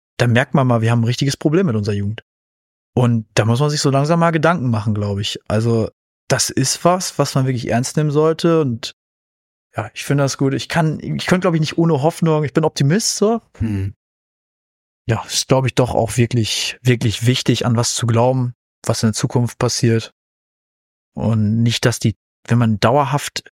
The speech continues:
Speaker 1: abends ins Bett geht und man glaubt, die Zukunft wird schlechter, was ist das für ein, für ein bedrückendes, für eine bedrückende Motivation, mit der man jeden Tag an den,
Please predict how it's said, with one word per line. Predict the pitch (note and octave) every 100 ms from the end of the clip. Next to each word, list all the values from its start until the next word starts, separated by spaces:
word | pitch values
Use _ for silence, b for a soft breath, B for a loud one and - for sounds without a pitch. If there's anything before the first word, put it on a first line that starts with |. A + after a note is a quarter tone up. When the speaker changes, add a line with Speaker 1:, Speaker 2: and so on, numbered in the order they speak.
| _ _ _ _
Speaker 1:
abends | - G1+ C3 B2
ins | A2+ -
Bett | B2 -
geht | C#3+ B2+
und |
man | A#2 A2
glaubt, | A#2+ -
die |
Zukunft | - E3 D#3 B2+
wird | - -
schlechter, | - D3+ - A#2+ C3+ _ _ _ _ -
was | A#2 -
ist | -
das | A2+ -
für | - -
ein, | A2 G#2 G#2+
für | - A2
ein |
bedrückendes, | A2 - B2+ - A#2 A2+ G#2+ G#2
für | - A2+
eine | G#2+
bedrückende | - B2+ C#3+ B2 A2+
Motivation, | A2+ A2+ G#2 - B2 E3+
mit | A#2
der | A2
man | G#2+
jeden | G#2+ G#2+
Tag | A2 - - _ _ _ _ _ _ _ _ _
an | A2
den, | G#2+